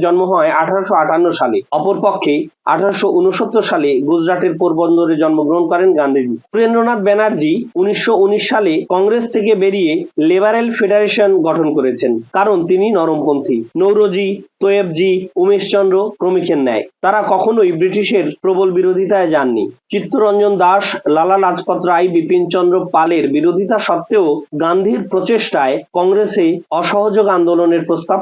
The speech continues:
পাশ হয়ে যায়। উনিশশো কুড়ি সালের নাগপুর কংগ্রেসের অধিবেশনে জিন্না, মদন মোহন মালব্য, অ্যানি বেসান্ত প্রমুখ নেতৃবৃন্দ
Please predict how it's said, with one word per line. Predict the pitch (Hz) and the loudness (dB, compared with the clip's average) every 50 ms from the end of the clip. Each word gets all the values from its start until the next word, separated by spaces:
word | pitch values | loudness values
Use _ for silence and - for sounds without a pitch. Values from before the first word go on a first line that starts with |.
| - - 139 | -2 -2 -2
পাশ | 143 139 - 151 | 0 0 0 0
হয়ে | 135 131 123 | 0 0 0
যায়। | 123 107 101 101 | 0 0 -2 -2
উনিশশো | - _ _ 214 202 - - 247 240 | -6 _ _ -6 -4 -2 -2 -2 0
কুড়ি | 240 220 208 202 202 | 0 0 0 0 0
সালের | - - 226 208 190 165 170 175 170 | 0 -2 0 0 0 0 0 2 2
নাগপুর | 170 170 165 175 170 - - 202 208 208 214 196 - - | 2 2 2 0 -4 -2 0 0 2 2 0 -2 -2 -2
কংগ্রেসের | 170 175 185 190 208 208 202 226 220 214 | 0 0 2 2 2 2 2 2 2 2
অধিবেশনে | 160 156 180 175 214 214 220 185 180 185 151 139 139 165 160 - - - - 151 | 2 0 0 0 0 0 0 0 0 0 0 0 0 -2 -2 -6 -12 -12 -10 -6
জিন্না, | 131 156 196 196 196 190 180 160 160 175 170 - - - | -2 -2 0 0 2 0 0 0 -2 -2 -6 -8 -6 -4
মদন | 156 160 165 170 196 190 | -2 -2 0 0 0 2
মোহন | 185 180 180 196 196 196 | 0 0 0 0 0 0
মালব্য, | 185 175 160 170 185 180 156 147 156 151 160 180 - - | 0 0 0 0 0 -2 -2 0 0 2 2 0 -2 -4
অ্যানি | - 165 185 190 185 | -4 0 0 2 2
বেসান্ত | 175 180 175 - 214 196 170 165 170 175 165 170 - - | 2 0 -2 -2 -4 -2 0 0 0 -2 -2 -6 -6 -2
প্রমুখ | - 180 185 208 196 185 220 | -2 0 0 0 0 0 0
নেতৃবৃন্দ | 220 202 185 175 160 175 185 196 185 196 208 214 202 208 180 156 156 | 2 2 2 0 0 0 0 2 2 2 0 2 2 2 2 0 -2